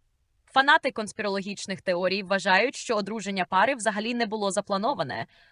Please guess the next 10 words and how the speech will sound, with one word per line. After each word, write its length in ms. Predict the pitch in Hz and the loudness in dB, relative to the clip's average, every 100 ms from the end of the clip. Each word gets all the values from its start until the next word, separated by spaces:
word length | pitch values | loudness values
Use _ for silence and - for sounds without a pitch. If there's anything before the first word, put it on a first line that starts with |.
| _ | _
однак 380 | - 208 247 339 | -2 0 2 0
все 280 | - - 214 | -2 -2 -2
змінилось, 560 | 202 190 190 165 190 - | -2 -4 -2 -4 -4 -6
коли 220 | 196 190 | -6 -4
виявилось, 520 | 185 262 180 185 247 | -2 -2 -2 -4 -6
що 140 | - | -8
дівчина 380 | 190 226 285 269 | -10 -8 -4 -2
очікує 500 | 208 - 208 269 240 | -2 -6 -8 -2 0
народження 520 | 233 175 180 202 196 | 0 0 -2 -4 -4
дитини. 520 | 180 196 190 131 190 | -4 -6 -6 -8 -10